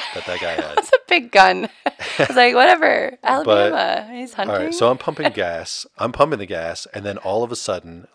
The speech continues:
Speaker 1: like, that was it. I mean, I'm pumping gas, and all of a sudden, I've got three police
Speaker 2: <sighs>
Speaker 1: officers charging at me.
Speaker 2: Like, behind and from in front.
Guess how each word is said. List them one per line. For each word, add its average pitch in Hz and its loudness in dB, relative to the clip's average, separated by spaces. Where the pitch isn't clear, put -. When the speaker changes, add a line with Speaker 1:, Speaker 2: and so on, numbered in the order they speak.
Speaker 1:
like, 101 -12
that 107 0
was 104 -6
it. 90 -4
I 92 -12
mean, 98 -8
I'm 95 -12
pumping 117 -8
gas, 92 -6
and 92 -14
all 98 -6
of 95 -10
a - -18
sudden, 92 -8
I've 101 -10
got 87 -8
three 101 -14
police - -10
Speaker 2:
<sighs> - -
Speaker 1:
officers 85 -8
charging 107 -2
at 90 -8
me. 85 -14
Speaker 2:
Like, - -14
behind 196 -8
and 180 -14
from 175 -10
in 180 -14
front. - -12